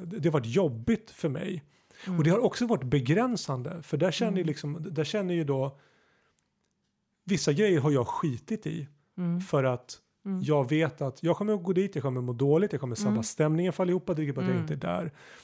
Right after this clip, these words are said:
Speaker 1: Eh, ibland har jag fått det som förslag <laughs> för att jag, av min förstående fru, liksom, att okej, vi, vill du följa med på det här? Liksom, ska du följa med på det här?
Speaker 2: Mm.
Speaker 1: Och många gånger så har jag varit med och bara liksom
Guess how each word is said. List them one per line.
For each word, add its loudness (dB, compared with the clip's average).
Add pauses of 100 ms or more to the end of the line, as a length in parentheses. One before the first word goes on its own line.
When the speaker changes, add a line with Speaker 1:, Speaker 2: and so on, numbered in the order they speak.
(440)
Speaker 1:
Eh, -6
ibland 4
har 6
jag 4
fått 2
det -2
som 0
förslag 2
<laughs> -
för 2
att 2
jag, -2
av 2
min 2
förstående -2
fru, 2
liksom, -4
att -8
okej, -2
vi, -2 (720)
vill 4
du 4
följa 4
med 2
på 0
det 0
här? -4
Liksom, -12
ska -2
du 2
följa -4
med -4
på -4
det -2
här? -8 (340)
Speaker 2:
Mm. -4 (200)
Speaker 1:
Och 0
många 4
gånger 4
så 0
har 4
jag 4
varit 0
med 2 (1400)
och 2
bara 6
liksom 2